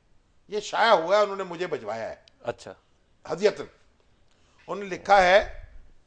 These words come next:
Speaker 1: कि मेरे मोहतरम मुजीबुर रहमान शामी की खातिर, जिनकी जुबान से मामूली बात अदा होकर गैर मामूली हो जाती है।
Speaker 2: बहुत खूब।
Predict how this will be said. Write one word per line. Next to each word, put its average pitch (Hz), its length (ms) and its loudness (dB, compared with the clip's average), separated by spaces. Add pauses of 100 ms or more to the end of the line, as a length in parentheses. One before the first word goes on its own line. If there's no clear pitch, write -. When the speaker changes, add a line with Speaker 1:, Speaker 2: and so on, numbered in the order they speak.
(160)
Speaker 1:
कि 175 140 -6 (340)
मेरे 180 180 0
मोहतरम 175 380 0
मुजीबुर 165 400 -10
रहमान 165 260 -2
शामी 156 360 -8
की 185 160 -16
खातिर, - 400 -6 (960)
जिनकी 208 440 -8
जुबान 160 460 0
से 214 280 -2
मामूली 185 680 -4
बात 170 560 2
अदा 143 200 0
होकर 147 420 -2
गैर 143 360 -6
मामूली 123 360 -12
हो 78 140 -18
जाती - 320 -20
है। - 340 -20
Speaker 2:
बहुत 117 240 -2
खूब। 95 180 -16